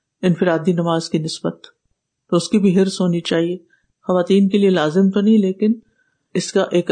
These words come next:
الگ ہی ایکسپیرینس ہوتا ہے جب موقع ملے انسان کو۔ جیسے جمعے کی نماز ہے، تراویح ہے، اس میں عام طور پہ خواتین حاضر ہوتی ہیں۔ ویسے بھی جب کبھی موقع ملے بچوں کو لے کے مسجد میں ضرور جائیں، اس سے ان کے اندر ایمان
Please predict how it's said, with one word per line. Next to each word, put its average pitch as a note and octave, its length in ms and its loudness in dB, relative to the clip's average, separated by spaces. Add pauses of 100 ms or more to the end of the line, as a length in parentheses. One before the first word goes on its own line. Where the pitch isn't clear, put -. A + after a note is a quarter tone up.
الگ E3 180 2
ہی F#3 140 2
ایکسپیرینس F3 600 -2
ہوتا E3 200 -6
ہے D#3+ 60 -2
جب D#3 200 -2
موقع D#3+ 280 -4
ملے E3 300 -6
انسان E3 420 -8
کو۔ - 120 -10
جیسے D3+ 320 -6
جمعے D#3+ 160 -4
کی E3 120 -6
نماز D3+ 400 -8
ہے، D#3+ 140 -8
تراویح D#3+ 540 -6
ہے، G#3 60 -20 (540)
اس - 180 -6
میں F3 80 0
عام D#3+ 120 -4
طور E3 140 -2
پہ E3 120 -8
خواتین E3 460 -4
حاضر E3+ 300 -6
ہوتی E3+ 260 -8
ہیں۔ G3 80 -6 (400)
ویسے G#3 220 0
بھی A3+ 120 0
جب A3 220 -2
کبھی G#3 160 2
موقع F#3+ 280 0
ملے G3 300 0 (440)
بچوں F3 300 -2
کو F3+ 120 -2
لے E3+ 220 0
کے F3 160 -4
مسجد E3+ 400 -6
میں F3+ 120 -4
ضرور E3+ 420 0
جائیں، F3 200 -6 (680)
اس G3+ 240 -4
سے G3 60 0
ان F3+ 140 2
کے E3+ 80 0
اندر E3+ 180 -2
ایمان E3+ 460 2